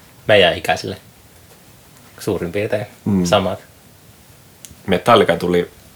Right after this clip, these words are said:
Speaker 2: veljiltä. <clears throat> Mä en ihan tarkkaan tiedä, tai ei ne ainakaan Michael Jacksonia kuunnellut, et ehkä se tuli sit ihan, kun se oli vaan niin kova juttu.
Speaker 1: Mm.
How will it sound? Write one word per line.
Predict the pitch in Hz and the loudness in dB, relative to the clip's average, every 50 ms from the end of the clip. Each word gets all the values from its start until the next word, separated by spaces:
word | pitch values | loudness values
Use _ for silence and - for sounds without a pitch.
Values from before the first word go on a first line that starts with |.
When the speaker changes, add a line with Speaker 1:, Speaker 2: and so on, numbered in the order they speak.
| - - - 95 | -18 -8 0 2
Speaker 2:
veljiltä. | 95 95 92 90 90 85 87 - - - - - - - | 4 4 4 4 2 0 -2 -4 -10 -18 -18 -6 2 4
<clears throat> | 101 101 151 123 | 6 6 6 6
Mä | 98 98 | 6 4
en | 101 101 | 4 4
ihan | 104 107 104 98 | 2 2 2 4
tarkkaan | - 92 90 - - - 87 85 | 2 2 0 0 -2 -2 -2 0
tiedä, | 87 85 85 - - - - - _ - - - - - - - - - - - - - | 0 -2 -4 -4 -8 -20 -20 -20 _ -20 -20 -20 -20 -20 -20 -20 -20 -20 -20 -20 -14 -6
tai | - 80 82 87 | 0 2 4 4
ei | 87 | 6
ne | 87 90 90 | 6 6 6
ainakaan | 90 92 87 90 90 87 | 4 4 4 2 2 4
Michael | 92 92 92 90 - 87 82 - - | 4 4 4 4 2 -2 -2 0 0
Jacksonia | 101 98 - - - 90 80 65 | 0 0 0 -2 -4 -2 -2 -2
kuunnellut, | - - 76 73 78 80 85 82 76 | -4 -6 -8 -8 -6 -6 -6 -8 -8
et | - - | -8 -8
ehkä | 87 - - 87 | -8 -6 -6 -4
se | 87 - 90 | 0 0 0
tuli | - - 82 78 73 | 0 0 0 0 0
sit | 76 78 - - | -2 -4 -8 -8
ihan, | 82 87 76 76 - - - - - - - - - - - - - - - - - _ - - - - - - | -4 -4 -4 -4 -6 -8 -16 -20 -20 -20 -20 -20 -20 -20 -20 -20 -20 -20 -20 -20 -20 _ -20 -20 -20 -20 -20 -20
kun | - - 80 | -14 -12 -8
se | 82 76 | -4 -2
oli | 78 80 76 76 | 0 0 0 2
vaan | 73 71 73 78 | 2 0 -2 -2
niin | 78 78 85 101 - - - - - - - - - - - - - - - - - | -4 -6 -8 -10 -12 -16 -20 -20 -20 -20 -20 -20 -20 -20 -20 -20 -20 -20 -20 -12 -6
kova | - 73 76 73 58 85 | -4 -2 -2 -2 -2 -4
juttu. | 82 - - - - - - - - _ - - - | -6 -10 -10 -18 -20 -20 -20 -20 -20 _ -18 -10 -4
Speaker 1:
Mm. | 147 104 92 | -2 -2 -2